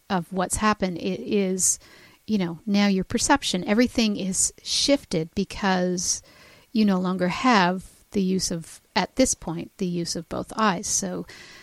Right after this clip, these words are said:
seeing and being more cautious, but that doesn't mean that you're doing it from a place of fear. In fact, it sounds very much that you, you know, that you have let go of a lot of things. And, you know,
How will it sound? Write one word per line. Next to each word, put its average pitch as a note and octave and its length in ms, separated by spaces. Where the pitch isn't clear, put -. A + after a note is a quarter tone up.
seeing G3+ 720
and F#3+ 260
being F#3 280
more F#3 160
cautious, A#3 560
but F3+ 160
that G3 160
doesn't A#3 320
mean G3+ 380
that F3+ 120
you're G3 100
doing G3 280
it - 100
from E3+ 160
a D#3+ 60
place - 320
of G#3+ 100
fear. C#4+ 320
In G#3+ 120
fact, F#3 300
it - 120
sounds G3 460
very F3+ 260
much F3+ 500
that - 160
you, F#3 480
you G#3 100
know, F#3 220
that G#3 140
you G#3+ 120
have G#3+ 500
let - 200
go F#3+ 200
of F3+ 120
a F#3 40
lot F3+ 220
of F#3 80
things. - 480
And, G3 180
you G3+ 80
know, F#3+ 260